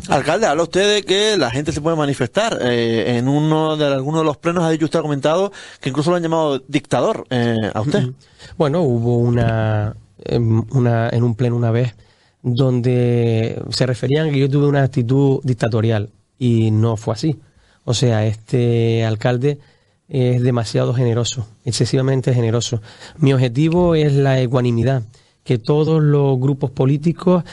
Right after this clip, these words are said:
Speaker 2: se sientan con los mismos derechos dentro del salón de pleno. Otra cuestión diferente es que hay algún grupo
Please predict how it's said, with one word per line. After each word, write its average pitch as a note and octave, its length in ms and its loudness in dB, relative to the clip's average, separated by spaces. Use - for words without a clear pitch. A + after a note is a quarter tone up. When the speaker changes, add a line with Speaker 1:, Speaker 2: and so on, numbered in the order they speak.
Speaker 2:
se B2+ 200 0
sientan D3 480 0
con C#3 200 0
los B2+ 80 2
mismos C#3+ 200 2
derechos C3+ 380 0
dentro C#3+ 240 2
del C3+ 80 0
salón A#2+ 240 0
de A2+ 100 2
pleno. G#2+ 320 -2
Otra B2 200 0
cuestión D3 320 0
diferente E3 640 2
es D#3 60 0
que - 140 -2
hay C3 100 2
algún B2+ 220 2
grupo E3+ 460 0